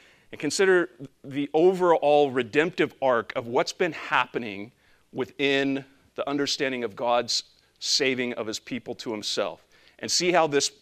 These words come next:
particular responsibilities of a church member is placed within, uh, the broader context of Scripture. And by that I mean, go back to the beginning. Go back to Genesis two. God tells Adam to work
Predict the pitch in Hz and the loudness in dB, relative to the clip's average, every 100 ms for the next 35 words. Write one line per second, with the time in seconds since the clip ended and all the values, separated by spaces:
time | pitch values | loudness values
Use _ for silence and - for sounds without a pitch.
0 | _ - 123 - 294 - 165 135 131 156 | _ -12 -10 -4 -4 2 2 2 0 2
1 | 143 139 135 139 131 117 113 - 185 190 | 0 0 0 0 0 -4 -4 -2 -2 -2
2 | - 110 110 117 _ - - - 131 - | -4 -4 -4 -4 _ -20 -20 -8 -6 -6
3 | - 156 160 - 147 147 131 127 120 - | 0 2 2 -2 -6 -2 0 0 -6 -12
4 | - - _ 123 113 113 123 151 165 160 | -20 -20 _ -2 0 0 4 6 6 4
5 | - 139 139 143 - - 101 - 143 - | 0 -4 -2 -4 -4 -8 -8 -2 0 -2
6 | 107 117 160 170 156 127 110 113 131 _ | -4 4 6 8 4 2 -2 -6 -8 _
7 | _ _ - 143 143 - 123 117 110 87 | _ _ -4 2 2 0 -12 -6 -6 -8
8 | _ _ _ _ _ _ 139 156 151 131 | _ _ _ _ _ _ 2 2 2 0
9 | 135 175 175 202 - 117 117 160 _ _ | 2 4 4 2 0 -2 -2 -8 _ _
10 | _ _ - _ - 123 147 160 175 - | _ _ -20 _ -20 0 6 8 6 2
11 | 185 196 202 - 135 135 143 143 - 131 | 2 2 0 -2 2 2 2 -2 -4 -4
12 | 117 127 175 226 - | -2 4 6 4 0